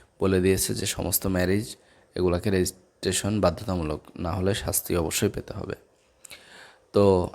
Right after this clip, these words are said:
আশা করি আমি ডিবাঙ্ক করতে পেরেছি এবং আপনারা আর খুব বেশি ফান করবেন না যে, আহ,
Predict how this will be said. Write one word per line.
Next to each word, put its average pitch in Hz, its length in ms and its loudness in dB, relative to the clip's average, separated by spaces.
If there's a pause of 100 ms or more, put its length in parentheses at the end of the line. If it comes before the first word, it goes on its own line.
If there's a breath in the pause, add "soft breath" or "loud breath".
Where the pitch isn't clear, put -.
আশা 117 220 -2
করি 123 180 6
আমি 113 160 4
ডিবাঙ্ক 101 320 0
করতে - 280 -8
পেরেছি - 600 -4 (300)
এবং 87 360 -2
আপনারা 87 440 0
আর 85 100 0 (560)
খুব 98 120 0
বেশি 101 200 0
ফান 98 320 -2
করবেন 92 320 -2
না 87 240 -2 (520 soft breath)
যে, 85 360 -2
আহ, - 1400 -6